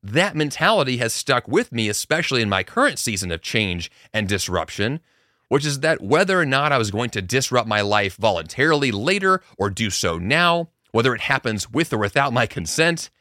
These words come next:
disruption and change are part of the process. You may as well do it now. You may as well rise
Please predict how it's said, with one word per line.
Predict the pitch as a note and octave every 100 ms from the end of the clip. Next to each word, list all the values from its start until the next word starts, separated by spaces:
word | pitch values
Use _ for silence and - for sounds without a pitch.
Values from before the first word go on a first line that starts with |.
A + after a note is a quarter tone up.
| _ _ _ _
disruption | - D3+ - B2+ F3 - C#3 C3 -
and | A2+ A2+
change | - C3 C#3 B2+ G2+
are | G#2 G#2+
part | - - C3 A#2+ _ -
of | G2+
the | F2+
process. | - - A#2+ C3 G2 C#2+ - - - _ _ _ _ _ _ _ _ _
You | D3 D3
may | C#3 E3
as | D3+
well | G#2 A#2+ D#3+
do | A#2 F#2+
it | -
now. | E2+ C#2 - _ _ -
You | D3
may | C#3 D#3+
as | E3+
well | B2 D3+ A#2+
rise | F#2+ B2 C3+ C3+ B2